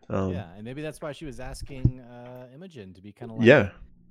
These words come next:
Speaker 2: you know, "Hey, you know, are you guys a thing? So you won't mind then if I," <laughs> you know,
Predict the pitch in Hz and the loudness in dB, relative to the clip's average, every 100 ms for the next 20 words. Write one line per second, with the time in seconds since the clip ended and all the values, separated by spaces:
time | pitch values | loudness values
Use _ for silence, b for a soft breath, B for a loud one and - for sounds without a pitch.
0 | - 143 120 196 214 151 117 117 196 131 | -20 -16 -8 -8 -8 -14 -16 -18 -18 -16
1 | 139 196 - - 190 202 - 147 151 131 | -16 -20 -20 -20 -20 -20 -16 -12 -12 -12
2 | 139 131 95 92 95 95 98 98 98 _ | -14 -14 -14 -16 -18 -18 -18 -18 -20 _
3 | _ _ - 139 113 82 | _ _ -20 -18 -18 -20